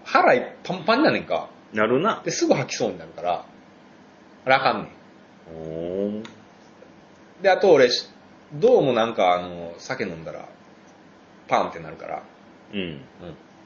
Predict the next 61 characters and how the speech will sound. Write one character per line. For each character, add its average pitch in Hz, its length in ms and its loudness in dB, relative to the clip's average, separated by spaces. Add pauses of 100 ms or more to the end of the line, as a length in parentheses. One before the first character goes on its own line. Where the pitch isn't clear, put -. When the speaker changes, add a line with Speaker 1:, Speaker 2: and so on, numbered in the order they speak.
(380)
Speaker 1:
ダ 156 200 4
ー - 20 -4
ク 151 120 -2
系 143 160 2
の 131 120 0
パ 123 160 2
ン - 20 -6
が 92 80 -4
入 80 140 -8
る 82 40 -14
か - 100 -18
ら。 73 140 -18 (180)
Speaker 2:
う - 20 -20
ん。 80 200 -18 (1040)
Speaker 1:
良 98 120 -8
く 95 60 -14
な 87 100 -4
い 85 40 0
よ 78 80 -6
ね。 80 200 -14 (840)
Speaker 2:
ま 80 340 -6
あ、 - 140 -14
前 143 160 4
も 90 60 -2
言 90 100 -2
っ - 20 -4
て - 80 -18
た 73 100 -10
な、 143 100 -4
な 71 60 -8
ん - 40 -16
か - 40 -20 (160)
そ - 140 -16
の。 73 60 -12 (360)
Speaker 1:
あ 165 220 4
あ、 - 20 -4
東 170 300 4
本 165 160 4
願 104 120 4
寺 95 120 -6
の 92 60 -4
前 98 140 2
で 95 80 -4
寝 117 120 0
て 131 100 6
た 110 60 6
や 90 60 0
つ - 20 2
ね。 107 40 0
Speaker 2:
と 101 40 -4
か。 104 60 4
Speaker 1:
は 95 240 4 (320)
い 90 60 -8
は 90 80 -2
い。 85 60 -8 (220)
Speaker 2:
う - 40 -14
ん。 - 40 -14
だ - 0 -
か 156 80 2
ら 180 60 4
ふ-、 214 200 -4